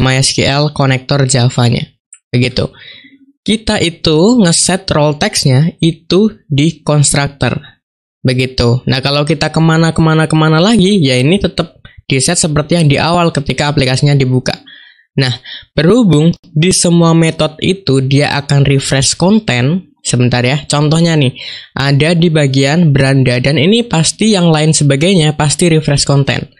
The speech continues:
Memanggil metode refresh konten. Yang kalau kita lihat refresh konten ini akan meremove semua konten yang ada di body atau yang ada di area kontennya. Kan kita akan konten add, konten remove gitu ya.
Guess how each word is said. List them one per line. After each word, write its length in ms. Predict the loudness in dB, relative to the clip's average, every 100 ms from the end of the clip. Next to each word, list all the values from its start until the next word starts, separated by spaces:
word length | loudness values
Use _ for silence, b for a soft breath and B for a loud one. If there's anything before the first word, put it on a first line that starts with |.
| -12 -2
Memanggil 720 | 0 2 2 2 2 0 -2 B B _ _ _
metode 480 | -4 -2 -4 -6 -8 _ -4
refresh 480 | -4 -2 -2 -2 -2
konten. 480 | 0 0 -2 -6 -10 b b _ -2
Yang 320 | -2 0 -2
kalau 160 | 0 0
kita 320 | 0 0 0
lihat 320 | 2 0 0 0
refresh 340 | 0 0 -2
konten 320 | 0 0 0
ini 240 | 0 0 0
akan 480 | -2 -2 -2 2
meremove 800 | 2 2 2 2 2 2 -2 -6
semua 480 | -6 0 2 2 0
konten 400 | 0 -2 0 0
yang 160 | 2 0
ada 160 | 0
di 160 | 2 2
body 400 | 2 2 0 -6 -10 _ _ _ _ -8
atau 240 | -4 -2
yang 160 | 0 0
ada 240 | 0 0
di 160 | 0 0
area 320 | 0 -2 -2
kontennya. 560 | 0 0 0 -2 -2 -6 b
Kan 240 | -4 -2
kita 320 | -2 -2 -4 -2
akan 240 | -2 -4 B B
konten 400 | -4 -2 -2 -4
add, 320 | -2 -2 -2 -2
konten 400 | 0 0 0 0
remove 400 | 2 2 2 0
gitu 320 | -2 -2
ya. 80 | -2